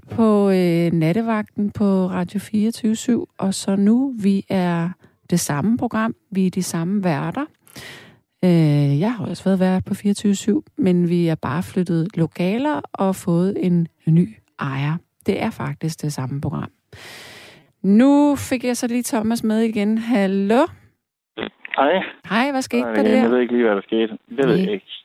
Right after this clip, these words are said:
Speaker 2: Vi gik bare pludselig ud.
Speaker 1: <laughs> Ja. Øh, jo, det jeg lige spurgte om, det var, om der skulle salt og peber i den her salat.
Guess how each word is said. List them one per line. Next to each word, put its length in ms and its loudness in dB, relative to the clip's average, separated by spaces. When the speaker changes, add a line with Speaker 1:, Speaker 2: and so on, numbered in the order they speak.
Speaker 2:
Vi 100 -8
gik 200 -2
bare 240 2
pludselig 320 -2
ud. 160 0
Speaker 1:
<laughs> 200 2
Ja. 140 -2
Øh, 480 6
jo, 200 4
det 80 0
jeg 180 0
lige 180 0
spurgte 480 -2
om, 180 -2
det 140 -2
var, 220 -2
om 100 -8
der 100 -4
skulle 240 -8
salt 300 -6
og 80 -8
peber 440 0
i 120 -4
den 200 -2
her 160 -2
salat. 460 -8